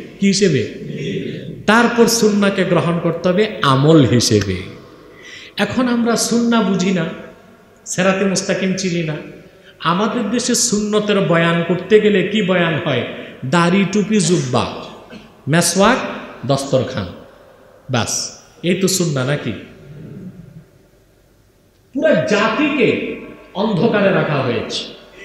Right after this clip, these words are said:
Speaker 1: পুরা জাতির কাছে ইসলামের পূর্ণাঙ্গ message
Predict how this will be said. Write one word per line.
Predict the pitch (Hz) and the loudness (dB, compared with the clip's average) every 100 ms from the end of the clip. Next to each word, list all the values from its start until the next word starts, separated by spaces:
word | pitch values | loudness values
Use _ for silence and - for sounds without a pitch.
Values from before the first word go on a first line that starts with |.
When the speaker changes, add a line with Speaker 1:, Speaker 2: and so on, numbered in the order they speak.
| - - - - - _ _ _ _ _ - | -20 -20 -20 -20 -20 _ _ _ _ _ -2
Speaker 1:
পুরা | 277 285 | 4 4
জাতির | 175 - 240 302 330 359 - | 4 4 8 8 6 4 6
কাছে | 240 - 180 107 - - - - | 4 4 2 2 -2 -12 -8 0
ইসলামের | - 226 208 196 190 | 0 4 4 4 2
পূর্ণাঙ্গ | 294 277 247 226 202 | 0 2 2 4 4
message | 180 208 - 214 - - | 4 6 6 6 4 0